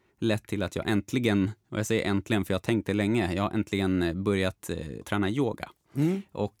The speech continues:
Speaker 1: det är inget som jag har gjort tidigare.
Speaker 2: Det är både trendigt och uråldrigt.
Speaker 1: Ja, på något sätt. Och fördomen emot det hos,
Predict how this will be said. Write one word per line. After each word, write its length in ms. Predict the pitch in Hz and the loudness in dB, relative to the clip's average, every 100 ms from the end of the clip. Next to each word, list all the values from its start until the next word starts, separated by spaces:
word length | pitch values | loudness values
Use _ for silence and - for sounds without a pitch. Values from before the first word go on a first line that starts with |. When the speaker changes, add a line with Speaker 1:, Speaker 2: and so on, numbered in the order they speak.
| 113 | -2
Speaker 1:
det 100 | 117 | 2
är 60 | 131 | 4
inget 300 | 123 113 107 | 6 6 4
som 120 | 107 | 2
jag 60 | 101 | 2
har 40 | |
gjort 220 | 92 92 - | 2 0 0
tidigare. 440 | 95 92 82 78 | 0 2 0 0
Speaker 2:
Det 60 | 151 | 2
är 40 | |
både 180 | 180 143 | 4 2
trendigt 540 | - 180 143 147 202 | 2 0 2 2 2
och 80 | 139 | 2
uråldrigt. 640 | 139 110 95 82 85 - - | 4 4 2 -4 -8 -12 -2
Speaker 1:
Ja, 340 | 131 151 160 156 - | 4 6 6 4 2
på 100 | 165 | 4
något 200 | 160 - | 4 2
sätt. 340 | 80 78 - | -2 -2 -8
Och 680 | - 107 101 101 98 95 107 | -2 2 4 4 4 2 2
fördomen 720 | 160 143 131 175 170 151 127 | 6 6 6 4 6 6 6
emot 280 | 117 95 92 | 6 4 0
det 220 | - 98 135 151 - - - | 2 0 0 -8 -18 -18 -8
hos, 360 | 120 110 - | -2 -2 -4